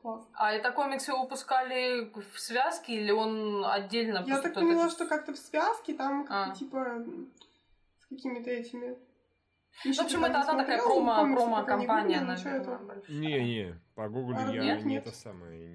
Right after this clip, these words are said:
Speaker 3: Нет, ну, единственное, что я могу сказать, что действительно это такая забавная история, это комикс
Speaker 2: <coughs>
Speaker 3: по фильму,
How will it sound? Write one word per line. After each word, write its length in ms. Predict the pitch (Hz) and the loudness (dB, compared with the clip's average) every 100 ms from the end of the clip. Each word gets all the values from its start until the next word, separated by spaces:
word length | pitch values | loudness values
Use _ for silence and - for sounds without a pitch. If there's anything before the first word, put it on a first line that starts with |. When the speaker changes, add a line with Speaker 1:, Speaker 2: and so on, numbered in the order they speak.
| 95 113 | -14 -10
Speaker 3:
Нет, 280 | 160 165 | -2 -2
ну, 160 | 131 165 | -2 -2
единственное, 460 | 170 175 226 208 170 | -2 -2 -4 -2 4
что 160 | - | 6
я 60 | 160 | 6
могу 200 | 156 147 | 6 0
сказать, 280 | - 151 143 | 0 -2 -2
что 180 | - 127 | -4 -10
действительно 400 | 123 147 - 117 | -10 -10 -8 -8
это 120 | 110 | -8
такая 320 | 110 123 107 | -6 -4 -4
забавная 500 | 95 127 139 113 104 | -6 -6 -2 -2 -4
история, 540 | 101 - 147 131 104 104 | -6 -4 -2 0 0 -2
это 720 | 104 - 98 92 90 87 80 _ _ _ _ _ | -6 -8 -6 -4 -4 -6 -8 _ _ _ _ _
комикс 480 | 107 110 107 104 - | -6 -4 -2 -2 0
Speaker 2:
<coughs> 200 | 381 196 | -2 -2
Speaker 3:
по 180 | 110 98 | -4 -6
фильму, 1040 | - - 117 131 131 107 113 107 95 | -8 -14 -10 -6 -6 -6 -4 -4 -4